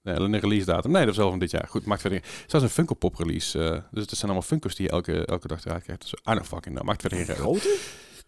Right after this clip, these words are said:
Speaker 1: Nee,
Speaker 2: Oh.
Speaker 1: klein, van die, van die
Speaker 2: Oh.
Speaker 1: mini, mini Funko'tjes.
Speaker 2: Ja, ja.
Speaker 1: De laatste game van vandaag is een game uit tweeduizend zes. Deze game kwam uit voor de PlayStation twee.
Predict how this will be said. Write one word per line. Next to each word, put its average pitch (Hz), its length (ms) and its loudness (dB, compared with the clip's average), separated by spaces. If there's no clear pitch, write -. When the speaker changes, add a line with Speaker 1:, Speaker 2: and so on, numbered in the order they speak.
Speaker 1:
Nee, 151 160 4
Speaker 2:
Oh. 160 60 4
Speaker 1:
klein, 139 220 4
van 131 80 0
die, 120 120 6
van 120 80 4
die 113 100 6
Speaker 2:
Oh. 110 60 4
Speaker 1:
mini, 113 140 2
mini 107 160 4
Funko'tjes. 82 440 -2
Speaker 2:
Ja, 127 100 0
ja. 104 200 0
Speaker 1:
De 113 200 6
laatste 92 580 4
game 135 260 8
van 131 200 6
vandaag 135 360 6
is 143 80 8
een 143 100 8
game 147 160 8
uit 147 100 6
tweeduizend 147 380 6
zes. - 360 6
Deze 165 240 8
game 160 140 8
kwam 147 100 6
uit 151 100 8
voor 143 100 4
de 143 80 2
PlayStation 135 400 6
twee. 170 400 6